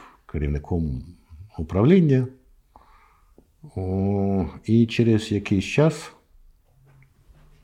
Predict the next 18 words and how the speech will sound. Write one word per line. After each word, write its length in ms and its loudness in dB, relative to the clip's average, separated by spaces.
м, 1160 -10
здається, 380 -6
в 40 -8
дев'яносто 440 -4
четвертому 540 -4
ще 200 -2
році, 560 0
після 480 -4
виборів 680 -4
вже 440 -14
президента 560 -6
Кучми, 600 0
був 240 -4
призначений 680 -4
Шмаров, 580 -2
е, 20 -10
міністром 480 -4
оборони. 520 -6